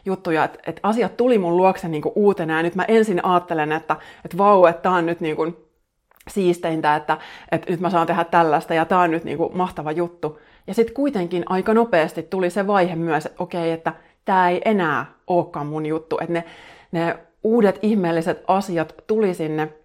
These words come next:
ää, jotenkin niinku viemään mua oikeaan suuntaan,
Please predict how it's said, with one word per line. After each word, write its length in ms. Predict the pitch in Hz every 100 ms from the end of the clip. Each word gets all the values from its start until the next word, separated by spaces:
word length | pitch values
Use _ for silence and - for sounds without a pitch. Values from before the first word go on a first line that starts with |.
| _ _ _ _ _ _ -
ää, 380 | 170 170 170 165 - - - - - _ _ - - - _
jotenkin 340 | 214 277 240 196
niinku 240 | 180 175
viemään 420 | 247 277 208 170
mua 180 | 175 170
oikeaan 640 | 214 226 175 156 160 160
suuntaan, 680 | 165 262 240 170 156 147